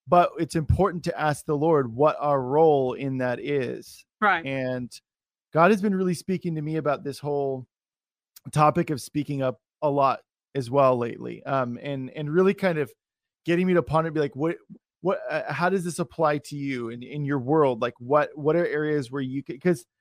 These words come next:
Speaker 1: and for me, he used Galatians. He used, "Am, am I now trying to win the approval of human beings or God? Or am I trying to please people? If I were still trying to please people, I would not be a servant of Christ." And if that is
Speaker 2: Yeah.
Speaker 1: not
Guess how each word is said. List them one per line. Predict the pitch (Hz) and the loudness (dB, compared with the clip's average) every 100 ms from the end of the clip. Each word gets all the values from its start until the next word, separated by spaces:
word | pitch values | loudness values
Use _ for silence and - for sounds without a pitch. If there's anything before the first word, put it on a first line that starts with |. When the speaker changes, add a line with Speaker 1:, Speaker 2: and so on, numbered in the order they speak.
| _ _ - | _ _ -2
Speaker 1:
and | 160 | 0
for | - 175 | 4 6
me, | 214 247 | 6 6
he | 165 185 | 4 0
used | 160 165 135 143 | 0 -2 -4 -4
Galatians. | 143 135 - 117 117 - | -2 -2 -4 -12 -14 -12
He | 143 | -6
used, | 143 123 - 156 | -4 -6 -8 -4
"Am, | 151 - _ _ - | -4 -6 _ _ -2
am | 160 | 4
I | 170 | 6
now | 175 190 | 8 6
trying | 202 - 196 196 190 | 4 2 0 0 -2
to | 170 | -4
win | 151 151 | -2 -4
the | 147 | -4
approval | 139 165 156 151 | -4 -2 0 0
of | 120 | -2
human | 156 147 127 | -4 -4 -2
beings | 156 170 160 | -2 -2 -4
or | 139 131 | -4 -4
God? | 113 151 143 123 - _ _ - | 2 4 4 0 -8 _ _ -4
Or | 147 | 0
am | |
I | 151 | 0
trying | - 175 170 170 | 0 0 2 0
to | 160 | -4
please | - 151 - | -4 -6 -4
people? | 170 156 131 | -4 -2 -2
If | - | 2
I | 143 | 0
were | 143 | 0
still | - 185 202 | -4 -6 -4
trying | 208 185 | -6 -4
to | 175 | -6
please | 165 156 - | -6 -8 -10
people, | - 196 - 131 123 - _ - | -4 -4 -2 -2 -2 -6 _ -4
I | 139 | -2
would | 127 | 0
not | 139 147 180 | 2 2 2
be | 147 | 0
a | 143 | -2
servant | - 135 123 127 - | 0 -2 -2 -6 -10
of | - | -10
Christ." | - 127 113 101 - | 0 0 0 -6 -10
And | 139 | -8
if | 120 | -2
that | 190 233 | 0 2
is | 208 | 2
Speaker 2:
Yeah. | 180 | 2
Speaker 1:
not | 156 | 0